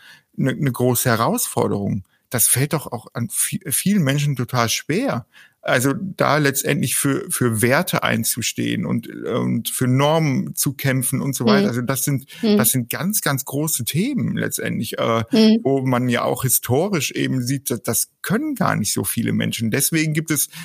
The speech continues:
Speaker 1: einzelne Menschen, die irgendwelche Bewegungen voranführen und so weiter, weil, weil die das dann irgendwie können. So.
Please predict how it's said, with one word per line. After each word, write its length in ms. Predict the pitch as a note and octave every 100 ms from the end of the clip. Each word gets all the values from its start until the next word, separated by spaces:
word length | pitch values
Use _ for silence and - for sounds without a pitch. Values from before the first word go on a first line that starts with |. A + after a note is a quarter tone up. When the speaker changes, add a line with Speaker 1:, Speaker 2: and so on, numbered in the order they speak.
| C#3+
Speaker 1:
einzelne 400 | - C#3+ D#3 D#3
Menschen, 400 | D3 D3+ - D3+
die 340 | C#3 D3 D3 D#3
irgendwelche 640 | D#3 C#3+ C#3+ D#3 C#3+ C#3 D3+ D#3 C3
Bewegungen 680 | - C3 B2 D3 G#3 G3 C#3+
voranführen 880 | C3 D3 C3+ C#3 D3+ - D#3 D3 C#3
und 100 | C#3
so 140 | C#3 C3
weiter, 300 | C3+ C#3 B2+
weil, 220 | C3 -
weil 320 | G3 C3+ B2+
die 320 | C3+ B2 C#3 D3
das 240 | C#3 C3
dann 220 | C3+ C3
irgendwie 380 | A#2 A#2+ A2 G2+
können. 380 | - G3+ - - _ _
So. 260 | - -